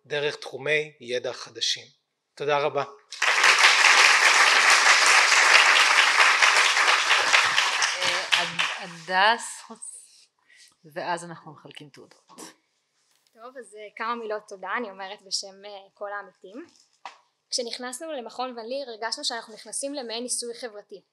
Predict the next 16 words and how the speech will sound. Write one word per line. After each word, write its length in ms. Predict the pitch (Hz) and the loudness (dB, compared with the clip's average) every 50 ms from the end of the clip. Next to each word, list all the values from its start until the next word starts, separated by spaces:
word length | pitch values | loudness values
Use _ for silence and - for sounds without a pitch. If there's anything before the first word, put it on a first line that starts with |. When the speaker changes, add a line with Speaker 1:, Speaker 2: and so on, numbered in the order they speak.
| _ _ 240 | _ _ -16
Speaker 3:
מיקרוקוסמוס 640 | 285 285 339 320 320 285 262 254 - - 285 277 262 | -14 -10 -10 -8 -6 -6 -6 -6 -8 -10 -6 -6 -6
של 60 | 220 | -6
החברה 340 | 208 - 220 202 190 196 214 | -6 -8 -12 -14 -8 -8 -8
הישראלית. 580 | 214 208 - - 196 190 190 180 175 _ _ - - _ _ _ _ _ _ _ _ | -6 -6 -8 -12 -12 -16 -18 -18 -20 _ _ -20 -20 _ _ _ _ _ _ _ _
כל 180 | _ 311 320 294 | _ -6 -6 -6
אחד 240 | - - 339 370 359 - | -6 -4 -4 -4 -4 -6
ייצג 300 | 262 - - 269 254 - | -12 -10 -10 -10 -8 -8
חלק 280 | - 247 240 247 240 | -6 -6 -6 -6 -8
בחברה, 360 | 226 220 - 233 214 196 185 190 _ _ _ _ _ | -12 -14 -14 -14 -14 -14 -16 -18 _ _ _ _ _
וחיכו 280 | 254 - 302 - 392 403 | -16 -16 -14 -8 -8 -6
לראות 300 | 381 320 285 285 277 294 | -4 -2 -4 -4 -4 -8
מה 120 | 285 285 | -10 -10
יצא. 200 | 277 277 - 254 254 _ _ _ _ _ _ _ _ _ _ | -8 -10 -10 -12 -12 _ _ _ _ _ _ _ _ _ _
ויצאה 320 | _ 220 202 - - 254 247 | _ -10 -8 2 2 2 2
חוויה 360 | - 311 247 233 226 220 226 | 2 -2 -2 0 0 0 0
מדהימה, 380 | 233 254 208 214 202 208 185 | -2 -4 -8 -8 -12 -12 -12